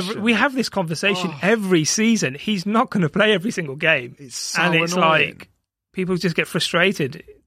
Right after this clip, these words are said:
Speaker 2: Just
Speaker 1: I'd
Speaker 2: don't,
Speaker 1: hate to
Speaker 2: don't go
Speaker 1: own
Speaker 2: there.
Speaker 1: But then do you think, like, like we just heard, do we just go for him anyway? Because he doesn't need ninety minutes to do damage.
Speaker 2: For nine and a half million, though, would you?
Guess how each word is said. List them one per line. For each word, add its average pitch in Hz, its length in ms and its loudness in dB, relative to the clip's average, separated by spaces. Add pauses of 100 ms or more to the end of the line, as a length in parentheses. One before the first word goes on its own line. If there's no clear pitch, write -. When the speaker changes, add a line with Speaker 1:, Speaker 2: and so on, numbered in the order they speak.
(200)
Speaker 2:
Just 151 180 -6
Speaker 1:
I'd 202 60 4
Speaker 2:
don't, 190 80 -2
Speaker 1:
hate 170 220 -4
to 196 60 2
Speaker 2:
don't 185 80 2
go 160 60 -2
Speaker 1:
own 156 180 -2
Speaker 2:
there. - 280 -10
Speaker 1:
But 156 440 2 (260)
then 170 280 2
do 165 120 0
you 190 160 2
think, 165 280 -2
like, 156 420 0
like 160 260 2
we 143 140 -4
just 135 260 -6 (240)
heard, 131 480 -2 (720)
do 170 80 4
we 175 140 6
just - 440 -2 (540)
go 170 180 4
for - 140 -2
him 175 80 2
anyway? 190 460 -2
Because 156 240 -2
he 185 40 -2
doesn't 180 260 2
need 202 220 0
ninety 123 280 -2
minutes 110 300 -10
to 127 100 -10
do 143 160 0
damage. 147 520 -4 (1120)
Speaker 2:
For - 160 0
nine 202 200 6
and 202 60 4
a 180 40 4
half 190 180 4
million, 180 400 0
though, 127 220 -4 (840)
would 190 140 -8
you? 277 140 -4